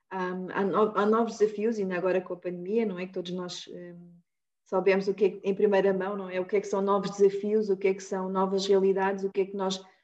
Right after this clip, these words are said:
afinal, até pensávamos que estávamos a fazer tão bem e depois vem um contexto completamente diferente e diz, "Bem, afinal não está assim tão bem, afinal há muitas coisas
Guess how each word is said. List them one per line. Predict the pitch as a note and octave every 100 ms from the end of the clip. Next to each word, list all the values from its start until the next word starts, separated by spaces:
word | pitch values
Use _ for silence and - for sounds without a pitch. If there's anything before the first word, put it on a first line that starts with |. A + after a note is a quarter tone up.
| -
afinal, | G3 G#3 G3+ F#3+ F#3+ - -
até | G#3 A3 A3
pensávamos | G#3+ G#3+ G#3
que | G#3
estávamos | G3+ G3
a |
fazer | G#3 G#3
tão | G#3 A3 A3
bem | G3+ G3+ A3+ A#3+ -
e | G#3+ A3
depois | - A3+
vem | G#3+ A3+
um | A#3
contexto | A3+ A3+ A#3 A3+
completamente | A3+ A3 A3 A#3 A3 A3+
diferente | A3+ G#3+ G#3+ A3+ A3+ A#3
e | A#3 A3 -
diz, | F#3+ G3+
"Bem, | F3+ F3+
afinal | F3 A3 G3 F#3+
não | G3
está | G3+
assim | G3+ A3 G#3+
tão | G3+ F#3+
bem, | F#3+ G3
afinal | F#3+ G3+ G3
há | G3
muitas | G3 G3 G3
coisas | - G3 G3+